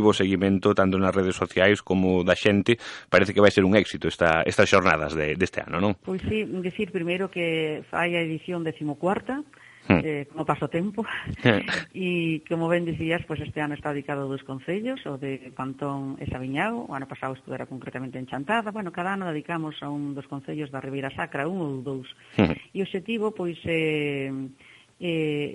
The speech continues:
Speaker 2: ese de, de, de potenciar non só o camiño que pasa por estes, o camiño de inverno que pasa por estes concellos, sino, mm, pois, potenciar todo aquilo que hai alrededor, mm, do camiño,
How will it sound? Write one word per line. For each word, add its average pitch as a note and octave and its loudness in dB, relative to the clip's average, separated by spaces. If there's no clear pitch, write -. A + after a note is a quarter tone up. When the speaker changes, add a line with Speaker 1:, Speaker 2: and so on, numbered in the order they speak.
Speaker 2:
ese F#3 -6
de, C#3 -4
de, C3 -8
de A#2+ -12
potenciar D3 -4
non A#3 -6
só F3+ -4
o C#3 -2
camiño C#3+ -4
que C#3 -10
pasa - -8
por C#3 -12
estes, C3+ -10
o B2+ -12
camiño D3+ -6
de C#3+ -6
inverno C#3+ -6
que - -14
pasa C#3 -10
por C3+ -8
estes - -14
concellos, C#3 -8
sino, F3 -6
mm, D#3+ -8
pois, D#3 -8
potenciar G#3 -6
todo G#3 -6
aquilo G#3+ -6
que E3 -4
hai D#3 -6
alrededor, D3+ -6
mm, C#3 -8
do C3+ -6
camiño, C#3+ -6